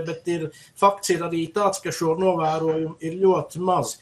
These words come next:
jo kas tad ir dienvidu puslodē? Tas ir Patagonijas dienvidu gals šajos platumgrādos.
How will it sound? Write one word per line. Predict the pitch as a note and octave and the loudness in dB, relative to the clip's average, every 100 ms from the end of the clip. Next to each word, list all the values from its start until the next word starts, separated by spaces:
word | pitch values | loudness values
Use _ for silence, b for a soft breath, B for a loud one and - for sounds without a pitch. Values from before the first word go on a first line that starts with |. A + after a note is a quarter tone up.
| B B | B B
jo | D#3+ A#3+ | -2 0
kas | F#3+ F#3+ | 0 0
tad | D3+ D#3+ | -4 -4
ir | |
dienvidu | D#3 G3+ F#3+ D#3+ D3+ | -2 0 0 -4 -2
puslodē? | F#3+ G3+ D3 C3+ B2+ C#3 C3+ | 0 0 -2 -2 -2 -4 -2
Tas | D3+ D#3 | -4 -4
ir | D3 | -2
Patagonijas | G3 G3 E3+ D#3+ E3 D#3+ E3 D#3 E3 | 0 0 -2 -2 -2 -2 -4 -4 0
dienvidu | F#3+ F#3 D#3+ D3+ | 0 0 -6 -4
gals | D3+ F#3 C3+ - | 0 2 0 -4
šajos | - C3 A#2+ A#2 | -6 -6 -4 -8
platumgrādos. | - C3+ - A#2+ A#2 A#2 B2+ B2+ B2+ A2 A2+ - | -4 -4 -4 -6 -6 -6 -4 -2 -4 -6 -6 -8